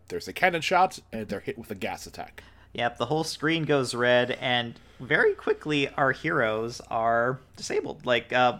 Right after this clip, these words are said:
Speaker 2: all completely disabled, knocked out.
Speaker 1: Yeah. Uh, like, Luffy just barely has enough time to take the map and swallow it,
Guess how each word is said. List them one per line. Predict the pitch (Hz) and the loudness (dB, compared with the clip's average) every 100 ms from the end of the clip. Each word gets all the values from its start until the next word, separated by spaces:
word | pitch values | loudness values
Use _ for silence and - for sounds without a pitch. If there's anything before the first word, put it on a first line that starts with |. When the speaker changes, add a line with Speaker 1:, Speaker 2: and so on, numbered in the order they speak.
| - | 0
Speaker 2:
all | 127 147 | 2 2
completely | 139 139 151 135 151 | 0 -4 -4 -2 -4
disabled, | - 170 127 101 | -4 -4 -4 -2
knocked | 127 127 | -2 4
out. | 135 101 - - | 2 2 -6 -14
Speaker 1:
Yeah. | - 233 156 - - - - | -6 -6 -6 -14 -20 -20 -10
Uh, | 98 107 113 113 _ _ _ | -6 -4 -4 -4 _ _ _
like, | 117 104 _ _ - - 123 135 | -8 -8 _ _ -20 -20 -20 -10
Luffy | 151 190 - 165 160 - - - | -4 -2 -2 -2 -4 -10 -20 -10
just | 135 139 | -10 -4
barely | - 151 147 | 0 2 2
has | 139 139 | 0 -2
enough | 151 147 - | -2 -4 -2
time | 156 151 143 | 0 0 0
to | 139 143 | -4 -4
take | 120 151 - | -2 -2 -2
the | 127 | -2
map | 123 120 - - | -2 -4 -6 -10
and | 135 117 113 | -6 -4 -6
swallow | - 107 139 104 | -4 2 2 0
it, | 80 - - | -6 -10 -14